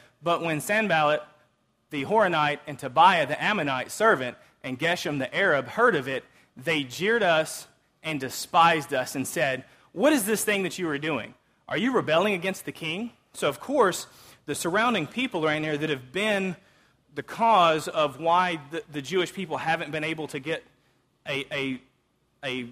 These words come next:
any kind of legitimate society going on here ever since they've been allowed to return back, um, they're mad. They're like, "Surely you're going against the king. You're rebelling against the king."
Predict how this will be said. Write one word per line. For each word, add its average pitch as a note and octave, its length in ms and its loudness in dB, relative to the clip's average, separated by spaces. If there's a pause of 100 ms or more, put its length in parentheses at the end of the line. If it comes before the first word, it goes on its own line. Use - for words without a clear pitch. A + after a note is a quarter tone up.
any D#3+ 160 -6
kind D#3+ 160 -2
of C#3 80 0
legitimate D#3 400 -4
society E3 520 -2
going C3+ 220 -2
on B2+ 140 -4
here B2+ 320 -4
ever C#3+ 180 -4
since C#3+ 240 -6
they've D3 180 -4
been C#3+ 140 -4
allowed C#3 220 2
to B2 60 -8
return B2+ 360 -6
back, C3+ 400 -4 (460)
um, B2+ 400 2 (800)
they're E3+ 200 2
mad. D3+ 320 -2 (140)
They're F#3 120 0
like, D#3+ 160 2
"Surely C4 360 0
you're D#3 120 -2
going C#3+ 200 0
against B2 240 -8
the A2+ 80 -12
king. A#2+ 180 -10
You're G3 140 0
rebelling D#3+ 380 2
against B2+ 260 -6
the B2 80 -10
king." A2 300 -10